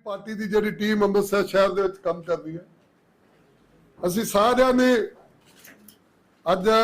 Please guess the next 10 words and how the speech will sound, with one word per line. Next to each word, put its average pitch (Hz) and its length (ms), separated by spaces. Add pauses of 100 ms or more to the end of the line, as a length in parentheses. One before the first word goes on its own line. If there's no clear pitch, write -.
(180)
ਬੈਠ 196 340
ਕੇ 208 160 (1160)
ਸਾਡੇ 190 180
ਕਮਿਸ਼ਨਰ 202 400
ਸਾਹਿਬ 208 300
ਸਾ-, 196 360 (360)
ਹਰਪ੍ਰੀਤ 190 320
ਸਿੰਘ 208 220
ਹੋਰਾਂ 196 220
ਦੀ 190 260